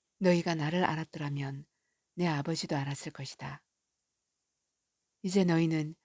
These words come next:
내 아버지를 알고 있으며 그분을 이미 보았다." 빌립이 예수께 말하였다. "주님, 우리에게 아버지를 보여주십시오. 그러면 좋겠습니다."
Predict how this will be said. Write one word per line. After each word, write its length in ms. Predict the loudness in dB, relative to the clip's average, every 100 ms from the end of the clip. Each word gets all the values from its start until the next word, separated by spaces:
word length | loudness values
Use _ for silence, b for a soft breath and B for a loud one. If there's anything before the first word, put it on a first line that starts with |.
| _
내 120 | 0
아버지를 460 | 0 0 -4 -2 -2
알고 240 | -2 -4
있으며 560 | -6 -6 -6 -6 -8 -14 _ _ _ _ _ _ _ _ _ _ _ _ _
그분을 400 | -8 -2 0 0
이미 200 | 0 0
보았다." 600 | -4 -8 -12 -12 -14 -14 _ _ _ _ _ _ _ _ _ _ _ _ _ _ _ _ _
빌립이 420 | -4 0 4 4
예수께 300 | 4 0 -6
말하였다. 720 | -4 -4 -4 -6 -10 -14 -14 _ _ _ _ _ _ _ _ _ _ _ _ _ _ _ -6
"주님, 440 | 0 2 0 -4 -14 _ _ _ _ _ _ _ _ _ _ -6
우리에게 440 | 2 4 4 0
아버지를 480 | -2 -2 -2 -2 -2
보여주십시오. 920 | -2 -4 -4 -8 -8 -8 -8 -8 -12 _ _ _ _ _ _ _ _ _ _
그러면 340 | -4 0 2 0
좋겠습니다." 840 | -4 -10 -10 -8 -10 -8 -8 -10